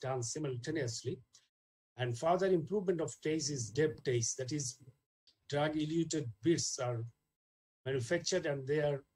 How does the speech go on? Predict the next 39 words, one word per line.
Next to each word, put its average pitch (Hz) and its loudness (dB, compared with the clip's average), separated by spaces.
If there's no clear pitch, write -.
infused 143 -2
to 147 0
the 135 -2
feeding 170 4
vessel 120 -2
without 151 4
giving 139 0
any 131 0
embolizing 123 0
agent. 147 -4
And 117 -6
this 170 -2
drug 151 0
eluting 147 -2
bits - -2
acts 156 -2
as 135 -2
the 131 -2
embolizing 139 0
agent 131 -2
as 120 -2
well 156 -2
and 131 -6
also 131 -4
supply 127 -6
the 127 -4
chemotherapeutic 117 -4
agents 110 -6
to 107 -12
the 104 -8
tumor. 123 -2
So 143 -6
these 202 -2
are 202 2
the 180 0
different 165 0
modalities 151 -2
of 127 -6
treatment. 120 -4